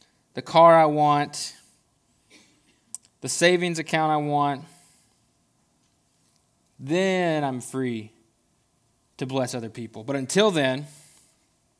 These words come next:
I need to make sure that my efforts and my resources are focused on ways for me to get closer to the things that I desire and the experiences that I want to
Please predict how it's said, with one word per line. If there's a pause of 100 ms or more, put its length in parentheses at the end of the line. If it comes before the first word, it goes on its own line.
(500)
I
need
to
make
sure
that
my
efforts (640)
and
my
resources (120)
are
focused
on
ways (580)
for
me
to
get
closer
to
the
things
that
I
desire (3250)
and
the
experiences
that
I
want
to